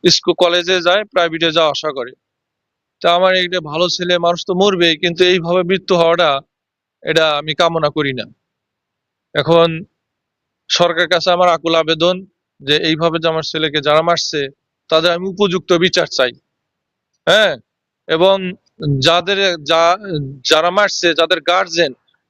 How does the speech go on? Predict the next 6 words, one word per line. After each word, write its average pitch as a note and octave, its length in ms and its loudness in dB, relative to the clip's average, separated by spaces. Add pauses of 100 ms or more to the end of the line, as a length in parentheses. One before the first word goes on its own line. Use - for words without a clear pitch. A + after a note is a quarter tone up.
(180)
তাদেরও G#3+ 400 0
যেন G#3 140 -6
এর F#3+ 120 -2
বিচার D#3 280 -4
হয়। A2 180 -16 (760)
এবং G3 360 2